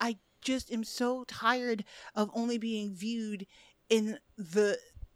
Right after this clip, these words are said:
the perspective of the help or the downtrodden, right? This idea that because you were the help, you couldn't possibly have been anything else. You could only be a mother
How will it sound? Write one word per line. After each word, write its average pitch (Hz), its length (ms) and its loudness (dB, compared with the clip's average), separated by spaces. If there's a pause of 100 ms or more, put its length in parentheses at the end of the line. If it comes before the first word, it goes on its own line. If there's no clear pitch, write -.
(440)
the 214 180 0
perspective 233 560 -2
of 185 260 -2
the 190 120 -2
help 196 400 0
or 190 180 2
the 180 120 -4
downtrodden, 190 920 0 (380)
right? 214 340 2
This 226 160 0
idea 240 400 4
that 196 440 2 (440)
because 247 560 4
you 220 180 2
were 196 420 4 (300)
the 202 80 4
help, 208 220 8
you 208 60 0
couldn't 220 200 4
possibly 196 400 0
have 170 160 0
been 180 300 2 (100)
anything 190 480 0
else. - 460 -4 (540)
You 214 80 2
could 220 160 4
only 226 260 4
be 214 460 -2 (300)
a 202 80 4
mother 170 600 4